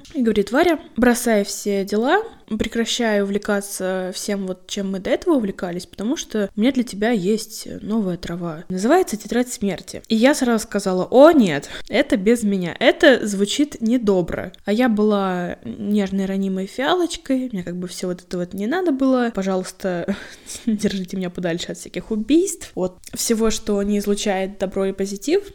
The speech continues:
Я на это не согласна, но она мне сказала: "Варя, ты не понимаешь, от чего ты отказываешься. Там есть такой парень, такой парень есть, ну вообще". И я подумала: "Ну, парни — это интересно.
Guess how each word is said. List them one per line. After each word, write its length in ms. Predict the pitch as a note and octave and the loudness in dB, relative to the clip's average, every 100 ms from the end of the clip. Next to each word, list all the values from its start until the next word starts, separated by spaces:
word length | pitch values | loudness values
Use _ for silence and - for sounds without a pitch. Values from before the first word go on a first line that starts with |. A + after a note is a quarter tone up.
| - | -10
Я 320 | G#3 A#3 E4 | 2 6 6
на 200 | F#4+ A3+ | 6 6
это 400 | C4 C4+ A#3 A3 | 4 2 2 2
не 120 | A3 G#3 | 2 0
согласна, 680 | G#3+ G3+ F#3+ F3 - F3 | -2 0 0 -2 -6 -10
но 120 | - F#3+ | -8 -4
она 80 | |
мне 120 | A3+ G#3+ | -2 -2
сказала: 400 | G#3+ G3 F#3+ F3+ | -4 -4 -2 -2
"Варя, 540 | F#3 G3 G3 F3 D#3+ - - - | -2 0 0 -2 -6 -12 -20 -4
ты 100 | A3 | 2
не 120 | A#3+ | 2
понимаешь, 840 | A#3 F#3+ F#3 F#3+ B3+ B3 F3+ - | 2 -2 0 2 4 4 2 -6
от 120 | - - | -12 -10
чего 280 | - F#3 | -6 -4
ты 160 | A3 G3 | -2 -2
отказываешься. 840 | F#3+ - - F#3+ F#3 D#3 C#3+ - - | -4 -4 -2 0 0 -2 -6 -10 -12
Там 160 | F#3+ G3 | -6 -4
есть 260 | F#3 - | -4 -6
такой 540 | - - - - C#4 C4+ - - | -12 -16 -16 -10 -10 -10 -14 -8
парень, 540 | A#3+ A3 G3 E3+ - - | -4 -2 -2 -4 -6 0
такой 640 | G#3 F#3+ - - F4+ F#4 | 0 0 -6 2 8 8
парень 760 | F4 - B3+ B3 A#3 G3+ F#3+ G3 | 6 2 2 4 4 4 0 -2
есть, 480 | F#3 G3 F3 - - | 0 0 -2 -4 0
ну 220 | B3 C#4 | 2 4
вообще". 840 | A#3 G#3+ G#3+ - - G3+ F3 D3+ - | 4 2 0 -6 -2 0 0 -2 -6
И 80 | G#3 | -2
я 300 | A3+ A3+ B3 | 0 2 2
подумала: 480 | B3+ A3+ G3+ F#3 E3+ | 0 0 2 0 0
"Ну, 640 | G#3 E4 F4+ E4+ C#4 - - | 2 2 4 2 0 -2 0
парни — 300 | - A#4 G4+ D4 | 6 8 8 8
это 180 | C#4 | 8
интересно. 680 | C4 B3 A#3+ G3 - - D#3+ | 6 6 4 4 2 -2 -8